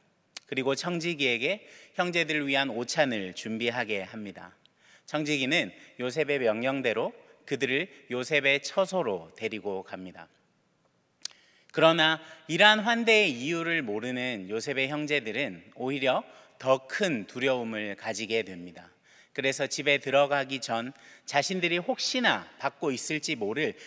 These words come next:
혐의에 대해서 상세하게 소명을 하기 시작합니다.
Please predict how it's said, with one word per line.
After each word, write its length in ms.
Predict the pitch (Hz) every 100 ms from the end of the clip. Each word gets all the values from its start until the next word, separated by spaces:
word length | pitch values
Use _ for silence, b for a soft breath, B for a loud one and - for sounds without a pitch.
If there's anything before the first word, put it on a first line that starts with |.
| B
혐의에 520 | - 190 185 185 180 151
대해서 460 | 104 101 - 151 - B B
상세하게 920 | - - 214 208 202 190 131 - 95 101
소명을 640 | - 139 147 139 127 101
하기 400 | 117 127 110 95
시작합니다. 760 | - 120 117 - 90 85 82